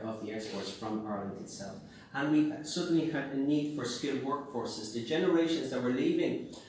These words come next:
school and were leaving colleges that had any skills as engineers and scientists and,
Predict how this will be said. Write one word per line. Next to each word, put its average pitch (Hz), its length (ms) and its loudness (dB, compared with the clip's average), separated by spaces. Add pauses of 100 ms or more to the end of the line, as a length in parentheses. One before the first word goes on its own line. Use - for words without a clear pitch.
(220)
school 165 480 10
and - 160 4
were 120 80 4
leaving 123 360 0
colleges 131 480 -2
that 113 140 -2
had 117 120 -2
any 127 220 2
skills 123 380 0
as 113 120 -2
engineers 117 600 0
and 110 100 -4
scientists 117 760 -6
and, 110 160 -6